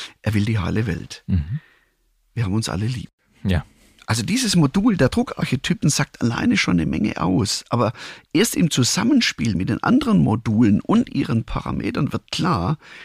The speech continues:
Speaker 1: wie viel Dynamik da drin steckt.
Speaker 2: Mhm. Und lass mich nur mal ganz kurz, weil ich weiß, die Folge wird ein bisschen länger, aber ich glaube, ihr da draußen merkt auch, wie unglaublich spannend und faszinierend das ist,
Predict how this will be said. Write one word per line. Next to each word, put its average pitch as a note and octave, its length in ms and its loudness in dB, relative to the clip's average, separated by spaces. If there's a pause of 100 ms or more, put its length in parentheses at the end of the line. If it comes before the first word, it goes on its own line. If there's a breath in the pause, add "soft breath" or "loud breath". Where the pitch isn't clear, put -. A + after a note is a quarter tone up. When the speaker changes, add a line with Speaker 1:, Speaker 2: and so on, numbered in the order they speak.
(160 loud breath)
Speaker 1:
wie B2 140 0
viel - 420 -2
Dynamik G#2+ 720 0
da F2+ 160 -2
drin - 280 -4
steckt. - 420 -8
Speaker 2:
Mhm. F2+ 260 4
Und G2+ 280 0
lass G#2 180 0
mich A#2 140 0
nur A2+ 80 2
mal A2 100 2
ganz A2 200 0
kurz, - 220 0
weil F#2+ 220 0
ich - 180 -4
weiß, B2 160 4
die - 120 -2
Folge A2+ 240 0
wird G#2+ 120 2
ein G2+ 80 2
bisschen G2+ 240 2
länger, G2 180 4
aber D2+ 100 0
ich - 80 -2
glaube, F#2+ 180 0
ihr F2+ 80 0
da F#2+ 100 2
draußen F2+ 240 2
merkt F2+ 200 2
auch, - 180 -2
wie - 80 -6
unglaublich G#2+ 440 2
spannend G#2+ 340 0
und - 100 -2
faszinierend G2+ 580 2
das - 140 -2
ist, F#2+ 240 0